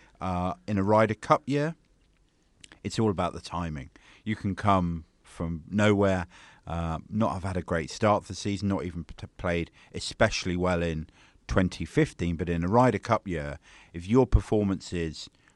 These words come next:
really come to the boil in those key months, as you say, you know, um, forget the, you know, we put the Masters to one side, really, obviously, when the U S Open, Open Championship and U S P G A are.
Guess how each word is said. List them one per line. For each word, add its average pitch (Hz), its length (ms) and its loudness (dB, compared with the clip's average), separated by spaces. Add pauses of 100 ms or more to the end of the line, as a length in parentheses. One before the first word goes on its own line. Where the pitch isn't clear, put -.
(340)
really 101 560 2 (220)
come 101 220 2
to 90 140 -4
the 85 80 0
boil 80 540 0 (240)
in 90 180 -4
those 85 260 -4
key 92 280 -4
months, 82 320 -6
as 78 140 -14
you 82 100 -10
say, 85 280 -4
you 85 120 -6
know, 69 160 -10 (540)
um, 80 600 -6
forget 95 440 -4
the, 85 240 -4
you 90 80 -4
know, 76 180 -8
we 90 120 -8 (140)
put 104 120 -2
the - 80 -6
Masters 87 480 -4
to - 100 -10
one 85 220 -4
side, 82 360 -6
really, 85 240 -4
obviously, 80 280 -10
when 80 260 -8
the 78 180 -8 (420)
U 98 160 0
S - 160 -4
Open, 82 560 -4 (340)
Open 85 300 -2
Championship 82 580 -6
and 80 140 -10
U 87 120 -6
S - 100 -10
P 85 220 -8
G 87 160 -6
A 92 160 -2
are. 67 200 -14